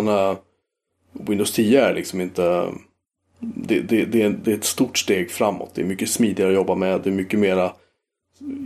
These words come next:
Fortfarande har du ju liksom det här med, eller snarare, säg så här.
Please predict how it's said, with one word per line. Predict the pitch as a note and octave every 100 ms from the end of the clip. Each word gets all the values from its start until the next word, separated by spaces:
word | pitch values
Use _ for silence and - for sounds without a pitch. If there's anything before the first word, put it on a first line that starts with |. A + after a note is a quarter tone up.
| - - - -
Fortfarande | - C#3+ - C#3 C3 C3+
har | A2+ A2
du | G#2
ju |
liksom | G2 F#2+ G#2 G2+
det |
här | G2+ F#2+
med, | F#2+ F#2 F#2 -
eller | B2+ A#2 - D3+
snarare, | - A2 G#2
säg | A#2 A#2
så | A2+
här. | F#2